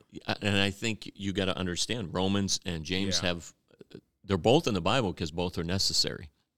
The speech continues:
Speaker 1: 'Cause there's a tendency for us to,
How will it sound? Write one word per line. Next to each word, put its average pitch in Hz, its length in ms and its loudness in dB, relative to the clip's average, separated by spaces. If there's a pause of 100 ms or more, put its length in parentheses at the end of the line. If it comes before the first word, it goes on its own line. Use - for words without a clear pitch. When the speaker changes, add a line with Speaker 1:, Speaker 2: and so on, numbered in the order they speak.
(600)
Speaker 1:
'Cause 98 200 0
there's 92 180 2
a 87 60 -2
tendency 110 640 0
for 90 280 -4
us 80 400 2 (600)
to, 87 480 2